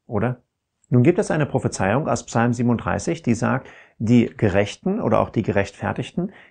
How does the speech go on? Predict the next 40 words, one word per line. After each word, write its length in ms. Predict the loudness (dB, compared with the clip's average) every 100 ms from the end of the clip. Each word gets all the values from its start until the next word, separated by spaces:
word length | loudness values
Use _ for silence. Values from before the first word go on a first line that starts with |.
| _
sie 300 | 0 2 4
werden 260 | 2 2 0
die 120 | 0
Erde 200 | 0 0
besitzen 540 | -4 -2 -4 -2 -4
und 160 | 0 2
sie 180 | 2 2
werden 260 | 2 0
für 180 | -4 -4
immer 420 | 0 0 -2 -2
auf 140 | -4 -4
der 140 | -4
Erde 380 | -2 -2 -4 -4
leben. 380 | 0 2 0 -4 _ _ -20 -20 _ _
Das 160 | -4 0
heißt 220 | -2 -2
aber 160 | 0
nur, 480 | 2 6 4 2 -4 -8
dass 420 | 0 0 0 -4 -4
die 220 | -2 2
Erde, 340 | 2 2 2
solange 320 | 2 2 2
sie 100 | 0
besteht, 380 | -2 -2 -2 -2
immer 240 | 0 0 0
bewohnt 340 | 0 0 -2
sein 260 | -2 -4 -4
wird. 220 | -6 -10 _ -8
Es 160 | -2
heißt 240 | -2 -2 0
nicht, 220 | -2 0
dass 160 | -4
die 100 | -2
Erde 240 | 0 0 0
an 140 | 0
sich 320 | 2 0 -2 _ _
immer 320 | 0 0 -2 _
bestehen 400 | -6 -2 -4 -4
wird, 260 | -8 -12 _
ja? 220 | -6 -6